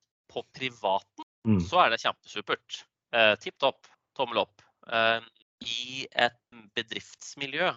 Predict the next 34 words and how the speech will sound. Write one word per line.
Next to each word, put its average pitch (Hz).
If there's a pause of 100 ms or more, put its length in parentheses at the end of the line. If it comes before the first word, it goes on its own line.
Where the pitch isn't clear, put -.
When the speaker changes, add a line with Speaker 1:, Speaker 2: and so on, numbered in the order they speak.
(120)
Speaker 1:
så -
tenker 127
jeg 101
at - (180)
det 104 (100)
bør 98 (320)
ikke -
være 90
nødvendig. 92 (460)
Ehm, 101 (320)
fordi, 104 (460)
eh, 98 (280)
jo, 131
eller 120 (140)
du, 123
du 135
bør 131
ha 127
noe 113
i -
forhold 107
til 110
at 107
det, 104 (360)
det, 120
det 123
vil 123
alltid 110
være 110
masse 110
sånn, 104 (340)
kall 104
det 120
I -